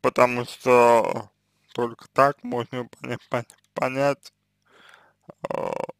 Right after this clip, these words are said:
что с вами происходит. В цел-, в целом, э, то, что вы описываете, э, это очень похоже на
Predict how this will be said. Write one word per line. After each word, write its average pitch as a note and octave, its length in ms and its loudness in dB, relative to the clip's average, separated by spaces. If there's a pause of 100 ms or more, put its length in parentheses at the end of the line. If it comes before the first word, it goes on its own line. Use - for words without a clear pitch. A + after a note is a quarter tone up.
(240)
что - 300 -4
с - 60 -12
вами A#2 240 -4
происходит. - 680 -10 (1900)
В - 120 -18
цел-, F#4+ 340 10
в - 80 -12
целом, A3+ 580 10
э, D#3+ 760 12
то, E3 120 2
что D#3 160 -4
вы D#3+ 100 10
описываете, C#3 960 2 (160)
э, F#2 140 -8 (200)
это C#3+ 760 8 (920)
очень C3+ 440 4
похоже B2 520 0
на A2+ 580 2